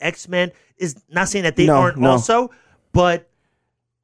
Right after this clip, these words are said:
Speaker 1: with so many characters, it takes time to
Speaker 2: You didn't,
Speaker 1: develop
Speaker 2: right, but you
Speaker 1: all
Speaker 2: didn't
Speaker 1: those
Speaker 2: put,
Speaker 1: characters.
Speaker 2: you didn't put your cr-, your, all, you're a super creative dude, and you didn't put your whole Marvel creative hat on. The s-, key to X-Men truly, probably,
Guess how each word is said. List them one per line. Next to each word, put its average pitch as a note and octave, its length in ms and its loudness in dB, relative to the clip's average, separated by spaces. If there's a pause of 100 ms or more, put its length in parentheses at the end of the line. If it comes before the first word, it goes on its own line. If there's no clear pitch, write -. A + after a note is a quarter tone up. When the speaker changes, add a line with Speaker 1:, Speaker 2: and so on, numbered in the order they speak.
(680)
Speaker 1:
with C#3 160 -8
so - 180 -4
many F#3 180 -8
characters, F3 580 -10
it - 160 -20
takes - 260 -10
time C#3 320 -6
to C#3+ 100 -6
Speaker 2:
You F#3 80 6
didn't, F#3+ 140 6
Speaker 1:
develop C#3+ 320 -2
Speaker 2:
right, C#3+ 240 0
but D#3 140 0
you D3+ 60 4
Speaker 1:
all D3 100 4
Speaker 2:
didn't F3+ 160 4
Speaker 1:
those C3+ 200 4
Speaker 2:
put, - 60 -20
Speaker 1:
characters. A#2+ 300 -8
Speaker 2:
you G3 60 4
didn't F#3 260 2
put F#3 280 -2
your E3 120 0
cr-, - 360 -20
your, D3 340 0
all, D3 280 2
you're D#3+ 240 4
a C#3 40 0
super - 280 -2
creative D3 480 -4
dude, A#2+ 400 0
and C3 120 0
you D3 80 0
didn't C3+ 220 0
put - 220 -4
your A#2+ 140 2
whole C#3 480 2
Marvel C#3+ 680 0
creative C#3 460 -12
hat B2+ 240 -8
on. G2+ 240 -20 (760)
The E3+ 80 2
s-, - 160 -2
key B3 420 -2
to - 340 -2
X-Men D#3 500 -2
truly, C3 560 2
probably, G#2+ 880 -2